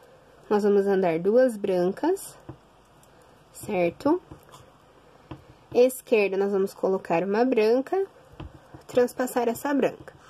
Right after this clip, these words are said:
Ó, sobrou o módulo de quatro ali, tá, pessoal? E tem outro módulo de quatro aqui,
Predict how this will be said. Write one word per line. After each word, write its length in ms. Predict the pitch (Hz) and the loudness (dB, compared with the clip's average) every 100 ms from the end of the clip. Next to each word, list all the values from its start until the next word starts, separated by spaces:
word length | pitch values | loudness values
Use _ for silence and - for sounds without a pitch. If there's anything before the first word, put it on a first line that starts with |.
| - - - - | -20 -20 -20 -2
Ó, 200 | - 196 - - - - | 2 4 2 -12 -20 -4
sobrou 340 | 285 269 311 | 0 2 2
o 40 | |
módulo 280 | 320 277 254 | 4 4 2
de 140 | 247 240 | 0 0
quatro 360 | - 214 - | 2 2 2
ali, 600 | 233 214 180 180 240 302 - - - - - - | 0 0 -2 0 0 0 -6 -20 -20 -20 -20 -8
tá, 160 | 165 | -6
pessoal? 500 | 160 202 - 240 254 - - - - | -2 -2 2 4 4 0 -20 -20 -8
E 80 | 247 | -2
tem 200 | 269 254 | 4 4
outro 180 | 254 | 4
módulo 300 | 277 254 254 | 2 2 2
de 120 | 247 262 | -2 -2
quatro 380 | - 226 240 302 | 2 2 4 0
aqui, 360 | - - - | 0 -8 -12